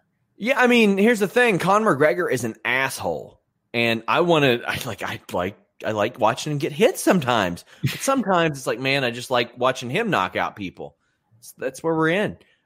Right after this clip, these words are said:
Uh, Colt Bedeau says, "Does this set up Shinsuke versus Reigns after the, after Rumble?"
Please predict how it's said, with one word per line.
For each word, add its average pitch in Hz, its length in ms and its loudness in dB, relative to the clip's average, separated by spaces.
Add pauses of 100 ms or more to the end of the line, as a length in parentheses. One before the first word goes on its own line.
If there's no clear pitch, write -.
Uh, 131 400 4
Colt 185 220 0
Bedeau 151 200 4
says, 135 240 -2
"Does 127 200 -8
this 196 160 -2
set 202 180 4
up 185 180 0
Shinsuke 170 840 0
versus 143 480 -2
Reigns 143 320 -2
after 135 260 0
the, 117 320 -8
after 117 320 -2
Rumble?" 98 440 -4